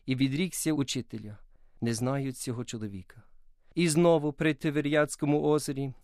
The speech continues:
коли воскреслий Ісус перший з'явився своїм учням, Спаситель ще раз простягнув свою спасаючу руку Петрові, щоб піднести його з упадку, питаючи його тричі: «Симоне, чи любиш ти мене?»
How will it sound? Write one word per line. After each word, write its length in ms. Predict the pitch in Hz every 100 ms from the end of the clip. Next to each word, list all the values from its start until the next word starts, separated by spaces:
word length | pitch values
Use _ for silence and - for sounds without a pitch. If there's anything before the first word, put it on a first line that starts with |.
| -
коли 220 | 160 165
воскреслий 760 | 151 156 - 156 175 185 - 165
Ісус 360 | 156 170 160
перший 460 | - 156 175 170 165
з'явився 460 | 143 151 170 160 156
своїм 340 | - 151 147
учням, 480 | 156 - 139 127 120 - -
Спаситель 580 | - - 175 156 196 185
ще 380 | 160 - - 190
раз 180 | 175 156
простягнув 680 | - 160 - 160 180 202 180
свою 300 | - 170 165
спасаючу 800 | - 156 - 170 185 175 - 156
руку 280 | 175 -
Петрові, 580 | 156 143 139 143 123 120 -
щоб 200 | - 156
піднести 560 | - 165 160 - - 190
його 400 | 170 151 160 151
з 100 | 135
упадку, 720 | 131 160 175 165 - 127 104 - - -
питаючи 640 | 165 180 180 185 160 160
його 220 | 147 143
тричі: 600 | - 139 143 - - 120 - _ _
«Симоне, 680 | - - - 180 151 143 131 -
чи 180 | -
любиш 380 | 151 170 131 117
ти 120 | -
мене?» 380 | 123 123 120 117